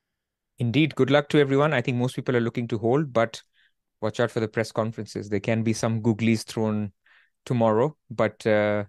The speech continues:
yeah, hopefully everybody can save, and then game week ten will be very interesting.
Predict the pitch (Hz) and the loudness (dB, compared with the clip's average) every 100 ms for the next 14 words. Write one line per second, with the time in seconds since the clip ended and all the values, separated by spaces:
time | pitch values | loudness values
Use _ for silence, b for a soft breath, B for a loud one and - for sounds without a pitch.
0 | - 151 131 - 120 - 123 117 113 110 | -4 -4 -4 -6 -6 -2 0 0 0 0
1 | 117 117 110 - 120 131 110 107 104 101 | -2 -2 -2 0 0 0 -2 -2 -2 -2
2 | 107 110 117 113 110 110 104 107 107 107 | -2 -4 -4 -4 -2 -4 -2 -4 -6 -14
3 | - | -16